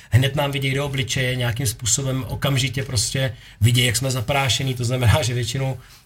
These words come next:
nás litujou a chtějí se o nás postarat. A takže my jsme spíš chtěli, a je to i ta Česká televize a Jana Škopková vlastně, která je ve, ve Střižně a v re-,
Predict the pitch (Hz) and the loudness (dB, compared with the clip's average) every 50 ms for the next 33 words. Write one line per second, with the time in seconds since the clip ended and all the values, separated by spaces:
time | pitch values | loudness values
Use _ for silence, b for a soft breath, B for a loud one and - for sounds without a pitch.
0 | B - 120 120 107 120 127 127 110 - 143 139 139 131 131 - 101 - - 120 | B 0 2 2 2 2 2 0 0 0 0 2 2 2 0 -2 -4 -4 -6 -6
1 | - - 135 139 135 123 104 - - 107 - - - 123 123 123 123 - b b | -6 -4 -4 -4 -2 -2 -2 -2 -2 -4 -4 -4 -6 -6 -6 -6 -8 -10 b b
2 | b b b b b b b b _ _ - - 147 139 139 135 135 131 131 135 | b b b b b b b b _ _ 0 2 4 4 6 6 4 4 4 2
3 | 165 165 - _ _ _ _ _ - 139 131 117 123 139 156 151 147 - - 104 | -2 -6 -10 _ _ _ _ _ -4 -4 -2 0 0 0 0 -2 -4 -8 -10 -6
4 | 147 139 131 - - 165 160 156 - - - 151 135 - - - 160 156 160 156 | -4 -2 0 0 0 0 0 -2 -2 -4 -4 -4 -4 -4 -4 -2 -4 -2 -2 -2
5 | 143 139 135 151 131 120 - 143 - - - - - 123 117 107 117 127 123 127 | -2 -4 -4 -6 -8 -8 -8 -6 -4 -2 -4 -2 0 0 0 0 0 -2 -2 -2
6 | 135 131 123 139 123 123 123 123 127 135 113 - - 104 104 - - 135 131 131 | -2 -2 -4 -4 -4 -2 -2 -2 0 0 0 0 0 0 -2 0 -2 -2 0 0
7 | 131 131 131 107 - 131 117 - - 127 127 131 131 120 104 98 104 104 101 101 | 0 0 0 -2 -4 -6 -8 -6 -6 -4 -4 -2 0 2 4 4 6 6 6 6
8 | 101 98 107 - - - 151 135 127 139 139 139 131 120 104 104 107 107 | 6 6 4 4 4 0 0 0 0 0 0 0 2 4 4 4 4 4